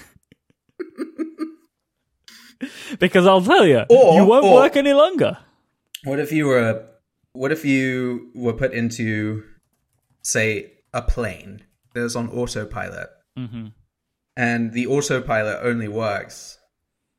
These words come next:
Speaker 2: if you work under a certain amount of time. Otherwise, the plane will just crash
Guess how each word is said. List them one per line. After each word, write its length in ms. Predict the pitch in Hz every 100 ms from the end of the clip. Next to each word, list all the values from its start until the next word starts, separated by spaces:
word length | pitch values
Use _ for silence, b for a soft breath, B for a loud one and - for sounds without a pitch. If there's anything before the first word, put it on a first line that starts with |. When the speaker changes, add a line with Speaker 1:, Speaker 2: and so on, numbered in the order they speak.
| _ _ _ _ _ _ _ _ _
Speaker 2:
if 260 | 131 120 123
you 140 | 117
work 320 | 107 110 107 -
under 240 | 120 101
a 60 | 98
certain 240 | - 104
amount 220 | 98 98 95
of 60 |
time. 300 | - 110 101 107
Otherwise, 360 | 110 101 98
the 80 | -
plane 280 | - 107 95
will 80 | -
just 180 | -
crash 460 | - 82 - -